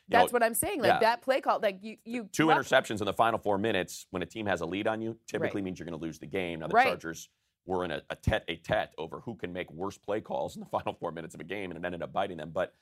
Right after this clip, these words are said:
Speaker 1: it seems like anytime they ask Blake to do too much, and I don't know if that's play calling or if that's just Blake Bortles, right?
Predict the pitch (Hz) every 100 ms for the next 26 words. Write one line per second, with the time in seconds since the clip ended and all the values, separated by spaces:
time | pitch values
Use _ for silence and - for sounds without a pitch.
0 | _ _ _ - 139 127 - 117 110 104
1 | 101 92 85 - 87 85 - 80 76 78
2 | 76 80 69 - _ _ _ _ _ -
3 | 98 120 131 135 117 - 135 131 139 123
4 | 104 95 87 - 82 - 92 85 - -
5 | - 85 101